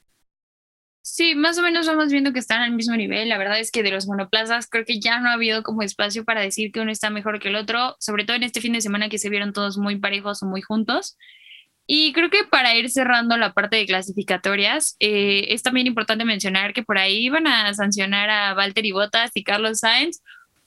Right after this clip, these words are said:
por ir manejando demasiado lento en, ah, pues ellos sí fue justo en la curva seis. Gracias a su declaración, yo espero,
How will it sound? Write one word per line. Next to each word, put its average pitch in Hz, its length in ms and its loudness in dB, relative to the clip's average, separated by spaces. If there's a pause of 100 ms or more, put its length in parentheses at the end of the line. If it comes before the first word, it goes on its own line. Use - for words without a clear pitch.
(340)
por 359 320 6 (180)
ir 311 360 4 (180)
manejando 254 640 2
demasiado 226 500 2
lento 233 460 0
en, 220 540 0
ah, 208 160 2
pues 214 120 -2
ellos 240 200 0
sí 233 80 -2
fue 226 120 -2
justo 214 220 -4
en 208 80 0
la 190 80 -2
curva 202 280 -2
seis. 247 440 -2 (420)
Gracias 285 600 2
a 262 440 4 (600)
su - 140 0
declaración, 214 580 2
yo 302 80 2
espero, 359 260 2